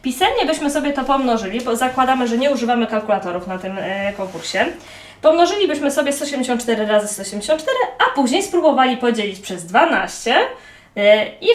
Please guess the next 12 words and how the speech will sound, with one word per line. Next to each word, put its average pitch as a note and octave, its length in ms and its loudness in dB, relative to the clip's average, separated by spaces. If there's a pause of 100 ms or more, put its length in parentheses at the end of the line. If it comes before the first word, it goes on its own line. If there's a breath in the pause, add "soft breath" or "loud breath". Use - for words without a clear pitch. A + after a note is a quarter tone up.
w - 20 -14
tym D#4 180 2
przez, A3+ 400 0
e, A3 140 4
dwadzieścia G#3+ 480 -2
cztery. - 240 -10 (440 loud breath)
Ale A#3+ 140 2
możemy A4+ 400 2
zrobić, D#4+ 440 4
e, B3+ 300 2
trochę D4+ 260 0
inaczej. - 480 -8